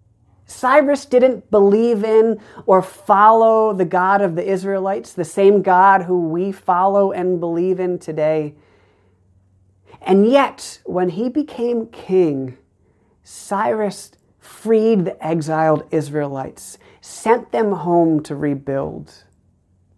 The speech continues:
He didn't believe in or follow God, but he still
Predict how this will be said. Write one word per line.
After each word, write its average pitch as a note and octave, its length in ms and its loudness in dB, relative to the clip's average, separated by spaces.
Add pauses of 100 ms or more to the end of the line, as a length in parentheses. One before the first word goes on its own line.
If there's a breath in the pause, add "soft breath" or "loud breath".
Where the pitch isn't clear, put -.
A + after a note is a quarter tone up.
(340)
He C#4+ 140 -4
didn't D#4 300 4
believe A3 520 0
in A#3 360 0
or G#3 180 2
follow G#3 600 2
God, F#3 420 -2
but G#3+ 100 -6
he A#3+ 100 -2
still C4+ 520 2